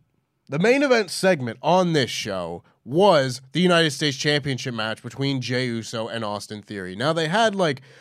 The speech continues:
they had a fine little match, but the actual match portion of all this was fairly short, you know, i-, in comparison at least.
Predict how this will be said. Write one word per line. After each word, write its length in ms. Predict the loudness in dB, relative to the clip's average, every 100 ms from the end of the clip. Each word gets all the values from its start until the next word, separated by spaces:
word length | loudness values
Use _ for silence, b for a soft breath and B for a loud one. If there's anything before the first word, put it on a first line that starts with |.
| -4 6
they 80 |
had 160 | 8 8
a 60 | 4
fine 440 | 2 2 4 2
little 180 | 2 2
match, 400 | 0 0 0 -4
but 140 | -6
the 80 | 2
actual 380 | 2 2 0 0
match 500 | 2 0 0 -6 -8
portion 400 | -4 -4 -6 -8
of 60 |
all 180 | -6 -6
this 240 | -6 -10 -12
was 160 | -18
fairly 640 | -20 _ -4 -2 -4 -8
short, 480 | -12 -14 -14 -16 -20 _ b b -14
you 80 | -12
know, 140 | -10
i-, 60 | -8
in 420 | -6 -4 -4 -6
comparison 580 | -6 0 0 -2 -10 -16
at 120 | -18
least. 320 | -18 -18